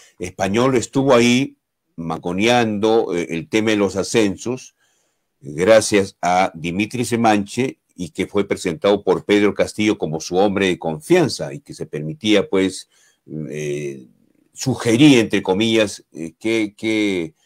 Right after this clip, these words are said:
qué oficiales ascendían, a, qué, a, a, a, a cuáles los congelaban. Se, eh, ahora, el Español no se sabe con certeza si realmente es un hombre de inteligencia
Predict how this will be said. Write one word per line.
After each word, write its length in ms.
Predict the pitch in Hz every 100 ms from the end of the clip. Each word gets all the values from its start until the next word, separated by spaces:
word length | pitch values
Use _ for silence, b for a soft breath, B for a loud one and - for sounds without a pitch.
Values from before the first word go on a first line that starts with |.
| _ -
qué 100 | 117
oficiales 640 | 107 98 107 107 107 -
ascendían, 840 | - 92 87 90 120 120 113 110 107 _ _ _ _
a, 180 | 85 85
qué, 280 | 113 110 -
a, 480 | 87 73 85 76 85
a, 20 |
a, 340 | - _ -
a 40 | 87
cuáles 300 | 113 110 98
los 180 | 92
congelaban. 760 | - 85 - 90 120 113 80 71 _ b b b b
Se, 320 | - - 80
eh, 60 | 78
ahora, 320 | 90 95 90 73 76
el 200 | 78 76
Español 500 | - 82 90 127 117
no 120 | 107
se 160 | - 87
sabe 300 | 85 101 104
con 160 | 101
certeza 580 | - 78 - 98 98 90
si 380 | 76 82 85 90
realmente 580 | 85 110 110 104 98 92
es 100 | 98
un 120 | 98
hombre 220 | 95 95
de 60 | 85
inteligencia 840 | 80 80 76 87 117 110 113 120